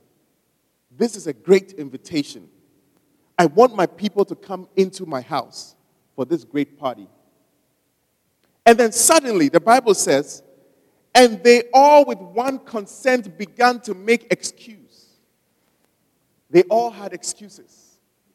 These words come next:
They all had a reason why they couldn't honor the invitation that had been given to them. The first thing I want to share with you from this passage of Scripture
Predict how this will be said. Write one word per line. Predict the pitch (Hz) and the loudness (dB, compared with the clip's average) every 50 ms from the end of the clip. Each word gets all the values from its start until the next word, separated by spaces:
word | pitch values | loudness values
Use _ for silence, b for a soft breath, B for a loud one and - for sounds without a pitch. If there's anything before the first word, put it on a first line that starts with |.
| _ _ _ _ _ _ _ _ _ _ _ _ _ - | _ _ _ _ _ _ _ _ _ _ _ _ _ 0
They | 165 202 | 2 4
all | 226 247 254 247 | 4 4 2 -2
had | 233 233 202 | -2 -4 -2
a | 196 | -2
reason | 165 160 202 240 220 220 240 220 202 | -4 -6 -6 -8 -8 -10 -12 -12 -8
why | 202 214 226 214 | -6 -6 -6 -6
they | 185 185 | -8 -10
couldn't | 175 _ - 247 240 226 220 _ - | -10 _ -12 -14 -12 -12 -14 _ -4
honor | 202 220 220 214 208 | -2 -2 -2 -2 -4
the | - 190 - | -6 -6 -4
invitation | 185 175 156 170 - - 233 240 247 - 254 226 208 | -4 -4 -4 -4 -6 -4 -6 -6 -4 -6 -8 -6 -4
that | 202 185 175 | -4 -4 -2
had | 185 151 143 | -4 -6 -8
been | - 147 | -8 -6
given | 131 165 175 170 170 160 | -4 -2 -2 -2 -4 -8
to | - 151 | -10 -8
them. | 135 143 117 98 - _ _ _ _ _ _ _ _ _ _ _ _ _ _ _ _ _ _ _ _ _ _ _ _ _ _ _ _ _ _ _ _ _ _ _ _ _ _ _ _ _ _ _ _ _ _ _ _ _ _ _ _ _ _ _ _ | -8 -8 -8 -8 -12 _ _ _ _ _ _ _ _ _ _ _ _ _ _ _ _ _ _ _ _ _ _ _ _ _ _ _ _ _ _ _ _ _ _ _ _ _ _ _ _ _ _ _ _ _ _ _ _ _ _ _ _ _ _ _ _
The | 277 - | -8 -8
first | - - 262 269 277 277 - | -6 -4 -4 -4 -4 -6 -10
thing | 277 262 240 | -12 -8 -6
I | 214 | -4
want | 202 226 240 214 | -4 -4 -6 -8
to | 208 | -10
share | 196 - - 233 226 220 | -14 -12 -8 -6 -6 -6
with | 202 196 - - | -6 -10 -12 -14
you | 214 208 | -20 -18
from | - - 185 170 165 | -16 -14 -16 -10 -6
this | 196 202 - - - - - _ _ _ _ _ _ _ _ | -6 -6 -6 -10 -20 -20 -20 _ _ _ _ _ _ _ _
passage | - 202 185 - 202 180 170 165 | -8 -8 -8 -8 -10 -12 -12 -14
of | 147 - | -16 -20
Scripture | - _ - 185 - _ 147 120 113 | -16 _ -12 -12 -12 _ -16 -18 -18